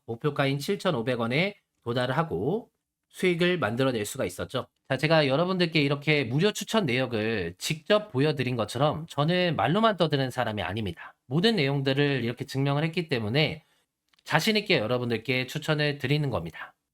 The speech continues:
말씀드린 대로 이번에 팔월 달의 종목은 특히나 지금 이 칠월 달에 시장은 좋다는데 급등주를 전부 다 놓치신 분들은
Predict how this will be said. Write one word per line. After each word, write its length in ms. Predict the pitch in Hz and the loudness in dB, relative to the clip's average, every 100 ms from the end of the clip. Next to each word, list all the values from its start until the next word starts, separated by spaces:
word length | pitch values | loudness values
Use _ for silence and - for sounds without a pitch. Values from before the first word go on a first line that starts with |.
| _ - | _ -4
말씀드린 520 | 120 139 175 151 143 | -2 0 2 2 2
대로 160 | 143 139 | 2 0
이번에 360 | 135 165 165 | 2 2 0
팔월 340 | 165 233 247 247 | 0 0 0 2
달의 260 | 208 196 | 2 2
종목은 560 | 160 123 117 160 170 175 _ _ _ - | -2 -4 0 0 0 -4 _ _ _ -10
특히나 360 | 190 220 208 196 | -2 2 4 4
지금 400 | 156 156 165 131 | 2 2 2 0
이 80 | 135 | -2
칠월 340 | - 233 240 | 2 2 4
달에 520 | 175 117 120 110 87 _ _ _ | 2 2 0 -2 -6 _ _ _
시장은 420 | - 220 240 226 | -2 4 6 4
좋다는데 760 | 151 143 175 165 139 143 151 151 _ | -2 0 2 2 2 2 2 -2 _
급등주를 500 | 165 160 196 180 180 | -8 -2 0 2 0
전부 260 | 175 123 151 | -2 -2 0
다 80 | 151 | 0
놓치신 460 | 113 - 156 160 | -2 -4 0 0
분들은 460 | 110 104 135 175 | 0 0 0 0